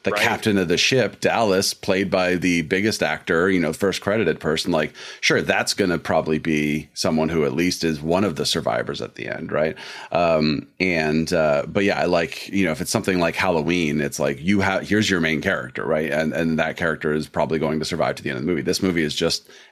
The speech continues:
Speaker 1: anything can happen. And I think that's really, really neatly constructed, whether, <laughs> whether on purpose or not.
Speaker 2: I was actually thinking about that this time watching it, you know,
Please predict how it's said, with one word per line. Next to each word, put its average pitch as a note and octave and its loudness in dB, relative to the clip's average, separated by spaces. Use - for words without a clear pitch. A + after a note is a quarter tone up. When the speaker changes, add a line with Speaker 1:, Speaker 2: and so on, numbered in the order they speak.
Speaker 1:
anything F#2+ 2
can D#2 -6
happen. D#2+ -4
And D2+ -8
I D#2 -4
think D#2 -6
that's - -4
really, D2 -2
really E2 0
neatly D#2+ 2
constructed, D#2 -4
whether, E2+ 0
<laughs> - -18
whether A#2 4
on F#2+ 0
purpose F#2 0
or C#2+ -4
not. D#2+ -2
Speaker 2:
I C3 0
was F#3 2
actually - -2
thinking C3+ -2
about A2 0
that G#2 -2
this G#2 2
time G2 -2
watching F#2+ 2
it, F2+ -4
you G#2+ -4
know, F2 -2